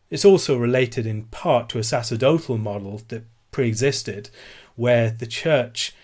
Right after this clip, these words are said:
is associated with the priestly function that performs certain rites to, um, sacralize things. Now, that's a problem, but the modern corporate model is no less a problem.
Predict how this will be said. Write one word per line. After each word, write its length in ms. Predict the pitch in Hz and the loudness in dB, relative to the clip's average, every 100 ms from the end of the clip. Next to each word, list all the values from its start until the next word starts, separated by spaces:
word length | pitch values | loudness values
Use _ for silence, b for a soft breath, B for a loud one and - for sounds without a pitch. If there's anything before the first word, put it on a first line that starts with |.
| b b | b b
is 160 | 131 120 | -6 -2
associated 680 | - 151 135 135 117 117 | 2 2 2 0 -4 -4
with 220 | 113 113 113 | -4 -4 -2
the 200 | 113 113 | -6 -6
priestly 540 | - - 165 - 131 113 | -8 -4 0 0 -2 -4
function 680 | 113 110 110 - 95 98 b b _ | -4 -6 -6 -10 -10 -16 b b _
that 140 | - | -10
performs 600 | - 113 - 160 147 123 | -8 -8 -2 -2 0 -2
certain 500 | - 131 113 113 104 - | 0 0 0 -4 -8 -8
rites 520 | 117 127 123 113 - - | -2 2 2 0 -6 -4
to, 260 | 123 107 110 B B B - | -4 -4 -8 B B B -10
um, 280 | 110 101 92 _ _ _ _ _ _ - - - | -8 -8 -14 _ _ _ _ _ _ -16 -12 -4
sacralize 1080 | - 147 - - 131 107 101 95 - - - - | 0 0 -2 -4 -2 0 -2 -6 -6 -6 -10 -14
things. 640 | - 117 92 90 101 - B B B B B _ | -10 -8 -10 -10 -10 -10 B B B B B _
Now, 360 | 123 120 110 117 | -2 0 0 0
that's 280 | 156 160 - | 2 2 0
a 60 | 113 | -6
problem, 440 | - 107 104 98 | -6 -6 -6 -6
but 220 | 120 135 - | -4 -4 -4
the 80 | 127 | 0
modern 340 | 131 156 123 | 4 4 2
corporate 460 | 117 185 190 - 110 | -4 -2 -2 -4 -6
model 360 | 113 107 104 | -4 -4 -6
is 340 | 107 107 - - | -6 -6 -6 -8
no 200 | 131 123 | -4 -2
less 300 | 117 123 117 | 0 -2 -4
a 40 | - | -8
problem. 480 | - 98 95 92 | -10 -16 -16 -20